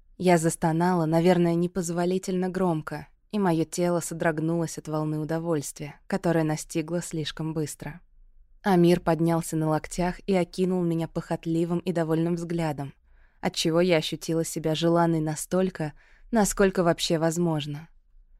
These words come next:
Он прижал меня к кровати своим весом и настойчиво поцеловал. Моё расслабленное тело походило на кисель, но его желание никуда не делось. Я теснее придвинулась к бёдрам Амира,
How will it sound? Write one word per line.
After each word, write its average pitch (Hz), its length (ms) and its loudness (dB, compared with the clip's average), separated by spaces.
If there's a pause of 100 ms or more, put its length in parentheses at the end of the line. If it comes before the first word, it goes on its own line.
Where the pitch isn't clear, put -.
(320)
Он 196 160 0
прижал 160 400 4
меня 151 200 0
к - 80 -10
кровати 156 440 -2
своим 151 320 -4
весом 170 480 -2
и 180 80 0
настойчиво 170 580 0
поцеловал. 165 720 -4 (560)
Моё 190 280 8
расслабленное 170 720 4
тело 180 380 -2
походило 170 540 0
на 170 120 2
кисель, 165 580 -2 (220)
но 180 140 4
его 170 220 6
желание 165 540 2
никуда 151 440 -2
не 151 160 -2
делось. 151 480 -8 (360)
Я 196 180 4
теснее 165 500 2
придвинулась 156 580 0
к 156 80 -8
бёдрам 156 400 0
Амира, 156 440 -2